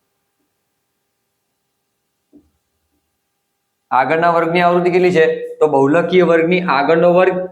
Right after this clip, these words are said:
અને એની આવૃત્તિ છે દસ. તો અહીંયા તમે લખી શકો દસ. બહુલકીય વર્ગના આગળના વર્ગની આવૃત્તિ. ઓકે, ચલો, પછી છે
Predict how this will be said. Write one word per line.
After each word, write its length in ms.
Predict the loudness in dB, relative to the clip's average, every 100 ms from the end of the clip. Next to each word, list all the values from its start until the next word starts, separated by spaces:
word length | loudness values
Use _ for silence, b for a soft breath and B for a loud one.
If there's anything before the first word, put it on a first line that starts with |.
| -12 -4
અને 140 | -2
એની 360 | -2 -2 0 0
આવૃત્તિ 340 | 0 0 -2
છે 140 | -2 -2
દસ. 220 | 0 -2 -6 -12 -20 _
તો 40 | -4
અહીંયા 180 | -2 0
તમે 200 | 0 0
લખી 240 | -2 -2
શકો 520 | -4 -2 -2 -4 -14 _ _ -8
દસ. 240 | -2 -2 -4 -12 -2
બહુલકીય 540 | 0 2 0 0 0
વર્ગના 420 | 2 2 0 -2
આગળના 600 | -2 -2 -2 0 0 0
વર્ગની 340 | 0 0 -2 -4
આવૃત્તિ. 340 | -4 -4 -12 _ _ -12
ઓકે, 480 | -6 -4 -6 -16 _
ચલો, 280 | -4 -4 -4 -4
પછી 280 | 0 0
છે 460 | 0 0 0 -4 -16